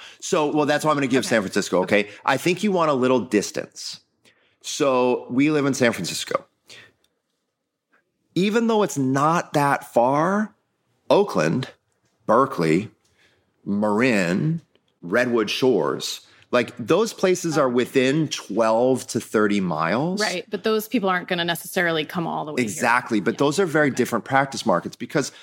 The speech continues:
Speaker 1: most people practice pretty close to where they live and
Speaker 2: Right.
Speaker 1: or work.
Speaker 2: It's so easy.
Speaker 1: Yeah, of
Speaker 2: Yeah,
Speaker 1: course.
Speaker 2: yeah.
Speaker 1: Because most people that practice are ve-, are, like, very recreational practitioners, right? I used to always think about this of, like,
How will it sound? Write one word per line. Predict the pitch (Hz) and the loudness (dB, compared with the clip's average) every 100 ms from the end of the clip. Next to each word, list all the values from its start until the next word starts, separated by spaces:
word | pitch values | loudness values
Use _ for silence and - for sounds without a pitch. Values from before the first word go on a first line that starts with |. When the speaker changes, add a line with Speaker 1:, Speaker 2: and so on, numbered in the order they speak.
| - - | -20 -8
Speaker 1:
most | 147 156 196 226 - - | -2 0 0 0 -6 -8
people | - 165 160 156 | -4 -2 2 2
practice | 151 - 113 110 123 - 175 190 - - _ | 2 -2 2 2 0 0 0 -2 -8 -14 _
pretty | - - 160 160 | -6 2 2 2
close | - 135 123 | 0 0 0
to | - | 0
where | 113 104 | 2 4
they | 98 | 2
live | 90 95 98 104 - | 2 2 2 2 0
and | - | -2
Speaker 2:
Right. | 175 - | 0 2
Speaker 1:
or | 90 87 | 0 2
work. | 156 139 - | 2 0 -2
Speaker 2:
It's | 196 - | -8 -2
so | 190 165 | -2 0
easy. | 165 151 151 160 - | -2 -4 -10 -12 -2
Speaker 1:
Yeah, | 254 240 202 | 0 2 0
of | |
Speaker 2:
Yeah, | 175 160 | 0 0
Speaker 1:
course. | 247 - - - | 2 0 -4 -8
Speaker 2:
yeah. | - 185 - - | -10 -14 -20 -6
Speaker 1:
Because | 196 214 175 | -2 0 0
most | 190 214 - | 2 2 0
people | 220 196 | 0 2
that | 196 - | 0 -2
practice | - 143 151 156 269 208 | 0 2 2 0 -4 -2
are | - 139 | 0 0
ve-, | 113 139 135 - | 2 0 0 0
are, | 117 | 0
like, | 117 110 107 | 2 2 0
very | 120 123 120 113 | -2 0 0 2
recreational | 95 107 113 101 98 - 123 113 | 2 0 0 0 0 0 0 -2
practitioners, | - 104 - 107 104 156 185 240 - | -2 -4 -2 -4 -2 -2 -4 -6 0
right? | 117 156 - - - - _ - | 2 2 -2 -18 -20 -20 _ -4
I | 147 | -2
used | 165 - | -2 0
to | 165 | 0
always | 135 135 | 2 0
think | - 113 | 0 2
about | 110 95 | 2 2
this | 95 - | 0 -2
of, | 92 | -4
like, | 90 98 90 - | 2 2 2 -4